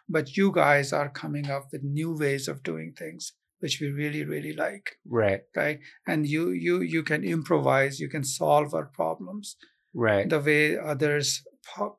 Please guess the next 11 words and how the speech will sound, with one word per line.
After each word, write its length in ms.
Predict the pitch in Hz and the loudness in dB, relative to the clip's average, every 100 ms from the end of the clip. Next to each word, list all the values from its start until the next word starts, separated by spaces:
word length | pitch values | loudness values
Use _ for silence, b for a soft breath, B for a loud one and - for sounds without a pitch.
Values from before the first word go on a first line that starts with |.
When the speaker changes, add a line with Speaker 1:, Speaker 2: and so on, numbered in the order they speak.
| _ | _
Speaker 1:
probably 580 | - 175 156 151 139 147 | 2 4 4 2 0 0
are 120 | 139 | 0
not 360 | 139 143 143 143 - _ _ _ | 0 0 -2 -4 -10 _ _ _
willing 360 | 156 151 175 170 | 0 4 4 4
to 100 | 185 | 0
do, 180 | 175 165 | 2 2
they 180 | 156 | 2
can, 420 | 147 - 156 180 165 | 0 2 4 4 2
but 280 | - - - | -2 -2 0
probably 320 | 165 139 151 | 0 2 -2
they're, 260 | 156 147 | -2 -2